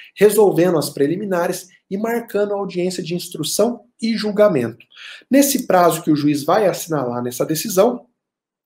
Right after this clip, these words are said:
que tem que ser não superior a quinze dias, você vai apresentar o seu rol de testemunha. "Professor, e se eu não apresentar?"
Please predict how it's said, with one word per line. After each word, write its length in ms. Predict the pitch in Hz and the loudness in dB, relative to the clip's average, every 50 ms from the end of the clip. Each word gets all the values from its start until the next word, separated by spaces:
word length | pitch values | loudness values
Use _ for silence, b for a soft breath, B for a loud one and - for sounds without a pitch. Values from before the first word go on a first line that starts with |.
| _ | _
que 100 | - - | -10 -6
tem 180 | 151 180 175 170 | 0 0 0 0
que 80 | 160 | 0
ser 400 | - - - 170 143 - - B B B B B B - | 0 2 4 4 4 4 2 B B B B B B -2
não 260 | 143 165 233 262 254 | 2 4 6 6 4
superior 640 | 254 - - 202 - - 185 160 151 147 143 143 139 | 2 0 -4 -4 -2 -2 -2 0 2 2 2 4 2
a 80 | 139 | 2
quinze 360 | 139 143 165 180 196 196 254 | 0 -2 -4 -2 -2 -2 -4
dias, 440 | 254 254 202 202 214 208 - - - b b b - | -4 -4 -2 -2 -2 -2 -2 -6 -12 b b b -8
você 180 | 220 202 - | -6 -4 -4
vai 180 | 226 190 190 190 | -2 -2 0 0
apresentar 580 | 190 190 196 190 185 190 190 180 - - 185 196 | -2 -2 -2 -4 -2 -2 -4 -6 -4 -4 -4 -4
o 80 | 196 | -4
seu 220 | 190 - 214 202 190 | -6 -6 -8 -8 -4
rol 220 | - - 135 143 | 0 0 2 2
de 120 | 139 147 | 0 -2
testemunha. 600 | 143 156 147 147 - 202 190 156 120 113 107 104 104 _ _ _ _ _ _ B B B B 104 - _ _ _ - | -6 -6 -6 -6 -6 -8 -6 -6 -6 -6 -8 -8 -12 _ _ _ _ _ _ B B B B -20 -20 _ _ _ -6
"Professor, 420 | - 208 208 - 240 - 247 247 262 | -2 0 2 2 2 4 6 6 6
e 80 | 262 | 4
se 100 | 247 - 262 | 4 2 2
eu 60 | 254 | 2
não 260 | 214 202 214 220 214 | 2 2 2 2 2
apresentar?" 760 | 202 202 - - 175 165 170 185 170 160 151 156 131 123 - | -2 -2 0 -2 -2 0 0 -2 -4 -2 0 0 -2 -2 -2